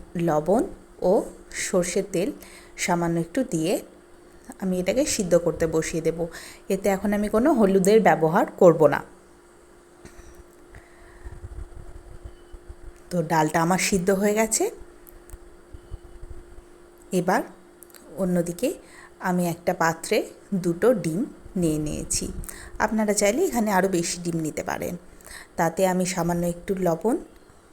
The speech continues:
আর গোলমরিচের গুঁড়ো দিয়ে ভালোভাবে ডিম দুটোকে ফেটিয়ে নেব।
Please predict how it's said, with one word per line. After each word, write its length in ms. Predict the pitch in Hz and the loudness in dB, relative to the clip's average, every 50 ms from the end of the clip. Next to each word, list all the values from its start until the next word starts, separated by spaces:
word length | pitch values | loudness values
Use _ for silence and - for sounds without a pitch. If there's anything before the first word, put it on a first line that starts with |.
| - - - - - - | -20 -20 -20 -14 -8 -4
আর 120 | 180 165 | -2 -2
গোলমরিচের 600 | 160 165 175 170 165 165 160 151 151 - 175 175 | 0 0 0 0 0 0 -4 -6 -4 -6 -6 -6
গুঁড়ো 300 | 165 160 170 170 165 165 | -6 -6 -4 -2 -2 -2
দিয়ে 300 | 160 165 180 208 269 370 - - - - - - - - - - - - 185 170 | -2 0 2 2 2 2 0 -6 -16 -20 -20 -20 -20 -20 -20 -20 -12 -8 -6 -4
ভালোভাবে 560 | 165 165 170 165 165 165 185 175 170 247 330 - - - - - - - | -2 -2 0 0 0 0 -2 -2 0 -2 -4 -4 -6 -18 -18 -12 -6 -6
ডিম 280 | 196 160 165 165 160 160 | -4 -4 -2 -4 -4 -4
দুটোকে 420 | 160 156 156 160 165 - - 349 370 - - | -6 -6 -6 -6 -6 -4 -4 -6 -6 -4 -2
ফেটিয়ে 360 | - 202 151 - - 147 147 | 0 0 0 0 0 -2 -2
নেব। 280 | 143 139 139 143 - | -2 -4 -6 -8 -8